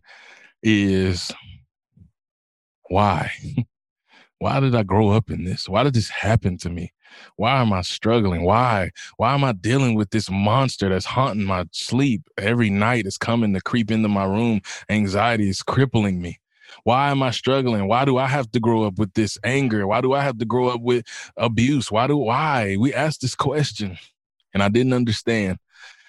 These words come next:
And finally, I'm just doing the best I can to make it through life. And at age eighteen, another significant moment of my life, one that really would transform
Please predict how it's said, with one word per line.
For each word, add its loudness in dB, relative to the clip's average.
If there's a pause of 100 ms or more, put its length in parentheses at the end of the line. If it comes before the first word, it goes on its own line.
(140)
And 0
finally, 2
I'm -2
just -2
doing 2
the 0
best 0
I 0
can 0
to 0
make 2
it 0
through 2
life. 0
And 2
at -2
age 0
eighteen, 0
another 0
significant -2
moment 2
of 2
my 2
life, 0
one 0
that 0
really 2
would 0
transform 0